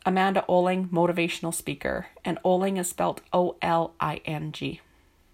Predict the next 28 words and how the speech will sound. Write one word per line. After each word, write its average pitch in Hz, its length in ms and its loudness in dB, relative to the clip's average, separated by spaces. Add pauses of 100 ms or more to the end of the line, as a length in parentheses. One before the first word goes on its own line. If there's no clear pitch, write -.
(400)
Just 190 240 -4
please, 202 260 -2
no 214 120 0
spam, 165 480 0 (200)
no 180 200 0
trolls, 151 560 -4 (120)
and 175 160 -2
no 165 140 0
negativity. 143 800 -6 (1160)
That's 180 200 0
not 175 160 2
what 180 100 -2
we're 165 100 0
looking 160 300 -2
for. 151 400 -4 (100)
Let's 185 200 -6
be 208 100 2
a 196 60 4
positive 180 480 2
community 160 420 0
to - 160 -4
uplift 160 400 -4
each - 160 -6
other. 160 280 -2 (2000)
I 202 40 2
have 226 180 6
one 254 220 2
message, 196 560 -2